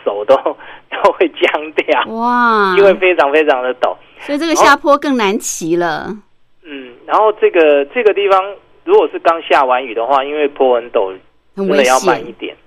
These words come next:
Speaker 2: 对，很危险。
Speaker 1: 好，然后你从这边过了以后，你进入南投，南投境内，就竹-，竹山这边的时候，哎，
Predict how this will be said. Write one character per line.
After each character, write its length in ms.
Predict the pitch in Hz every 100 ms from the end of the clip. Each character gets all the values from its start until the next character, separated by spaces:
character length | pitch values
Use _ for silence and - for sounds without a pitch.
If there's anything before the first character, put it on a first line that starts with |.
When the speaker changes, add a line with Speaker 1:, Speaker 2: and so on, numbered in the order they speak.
| _
Speaker 2:
对， 320 | 240 190 - - 196
很 120 | 175
危 100 | 165
险。 300 | - - 170 - - _
Speaker 1:
好， 120 | 151
然 20 | 226
后 60 | 185
你 120 | 151
从 240 | 143 156 165
这 100 | 208
边 180 | 190 185
过 200 | 180 190
了 80 | 143
以 60 | 127
后， 100 | 165
你 120 | 120 -
进 140 | 165
入 140 | 156
南 240 | 139 113 127
投， 320 | 123 110 110 _ _ -
南 180 | 131 147
投 180 | 131
境 240 | 123 156 131
内， 160 | 139
就 220 | 117 139 120
竹-， 340 | - 120 120 - -
竹 160 | 120 135
山 200 | 131 127
这 120 | 120
边 160 | 135 123
的 160 | 117 -
时 60 |
候， 180 | 113 131 120
哎， 140 | 110